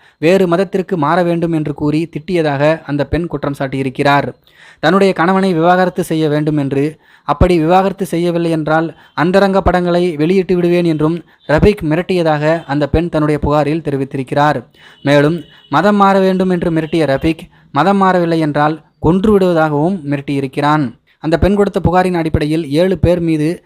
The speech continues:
எஃப் ஐ ஆர் பதிவு செய்யப்பட்டிருக்கிறது. கர்நாடக மத சுதந்திர உரிமை சட்டம்,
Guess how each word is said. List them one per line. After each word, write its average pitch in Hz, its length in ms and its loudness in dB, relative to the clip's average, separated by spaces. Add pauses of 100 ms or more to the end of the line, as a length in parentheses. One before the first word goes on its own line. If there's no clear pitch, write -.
எஃப் 147 200 -6
ஐ 170 120 0
ஆர் 165 160 0
பதிவு 147 260 -4
செய்யப்பட்டிருக்கிறது. 139 880 -2 (420)
கர்நாடக 190 640 2
மத 156 260 0
சுதந்திர 175 440 -2
உரிமை 165 280 0
சட்டம், 156 460 -6